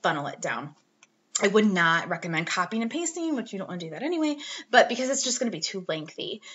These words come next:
um, for this particular answer. But you can certainly help yourself by looking to see how you wrote your discussion post and then, you know, cut some of that out and hit the, the key points.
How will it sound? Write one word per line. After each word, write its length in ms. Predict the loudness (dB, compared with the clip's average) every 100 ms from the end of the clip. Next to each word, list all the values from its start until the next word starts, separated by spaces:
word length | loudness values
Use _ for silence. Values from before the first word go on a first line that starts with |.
| -12
um, 180 | -8 -4
for 140 | 2 2
this 200 | 2 -2
particular 420 | -6 -6 -4 -2
answer. 320 | -4 -4 -4
But 180 | -4 -4
you 60 | -4
can 160 | -6
certainly 540 | 2 2 2 0 0 0
help 340 | -2 -4 0
yourself 480 | 0 0 -2 -2 -2
by 120 | -2
looking 320 | -2 -2 -2
to 60 | -2
see 180 | -4 -4
how 180 | -2
you 240 | -2 -4 -2
wrote 280 | 2 2 0
your 140 | -6
discussion 460 | -4 -2 0 0 0
post 400 | 0 0 -2 -6
and 160 | -8 -4
then, 320 | -2 -4 -6 -12 -14 -6
you 80 |
know, 140 | -2 -2
cut 280 | -4 -6 -6
some 160 | -8
of 80 | -6
that 160 | -6 -4
out 200 | -6 -6
and 80 | -10
hit 200 | -10 -10
the, 100 | -12 _ -16
the 100 | -14
key 340 | -12 -12 -12
points. 580 | -14 -14 -12 -12 -14 -18